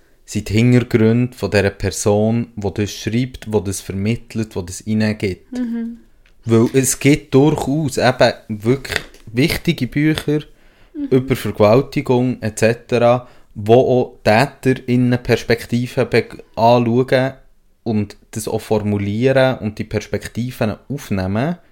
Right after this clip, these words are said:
Speaker 2: Mhm.
Speaker 1: aber auch halt ganz klar von Leuten geschrieben sind, wo Dimensionen von der, von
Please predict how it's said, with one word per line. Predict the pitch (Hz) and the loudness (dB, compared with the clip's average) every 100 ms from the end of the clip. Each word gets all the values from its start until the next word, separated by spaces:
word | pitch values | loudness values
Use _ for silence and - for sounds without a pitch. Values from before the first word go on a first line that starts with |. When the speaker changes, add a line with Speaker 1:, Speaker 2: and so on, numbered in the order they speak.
| - | -10
Speaker 2:
Mhm. | 247 233 233 233 226 | -8 -6 -6 -8 0
Speaker 1:
aber | 107 110 | 0 4
auch | |
halt | 123 123 | 4 4
ganz | 123 131 156 | 2 2 -2
klar | - 131 139 | -4 0 0
von | - 110 | 2 0
Leuten | 113 147 | 0 -4
geschrieben | - 127 127 139 | -6 -4 0 -2
sind, | 135 117 135 156 _ _ _ _ _ _ | -2 -4 -4 -8 _ _ _ _ _ _
wo | 113 117 113 - - | 2 4 4 0 -4
Dimensionen | 123 117 107 101 120 120 139 139 | 0 2 2 4 4 6 4 2
von | - 107 | 2 2
der, | 110 107 104 85 - | 4 2 0 -2 -6
von | - - 110 101 | -12 0 4 4